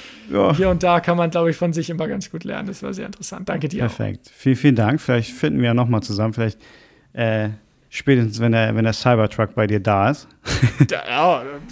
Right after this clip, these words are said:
Speaker 2: auf jeden Fall. Und ich meine, äh, wir sind ja hier auch beide im hohen Norden. Von daher, da gibt es
Speaker 1: Richtig.
Speaker 2: vielleicht wirklich mal eine Chance, irgendwo,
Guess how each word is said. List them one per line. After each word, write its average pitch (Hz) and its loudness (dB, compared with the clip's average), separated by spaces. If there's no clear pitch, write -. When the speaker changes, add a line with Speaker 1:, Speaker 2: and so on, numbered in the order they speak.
Speaker 2:
auf - -8
jeden 175 2
Fall. 202 4
Und 143 -4
ich - -8
meine, 156 0
äh, 143 -8
wir 151 -4
sind 160 0
ja 170 2
hier 156 0
auch 147 -2
beide 151 0
im 156 -4
hohen 156 -2
Norden. 165 0
Von 165 -4
daher, 156 -2
da - -6
gibt 151 -2
es 120 4
Speaker 1:
Richtig. 123 0
Speaker 2:
vielleicht 165 -2
wirklich 170 -2
mal 160 -2
eine 151 -2
Chance, 151 -4
irgendwo, 160 -4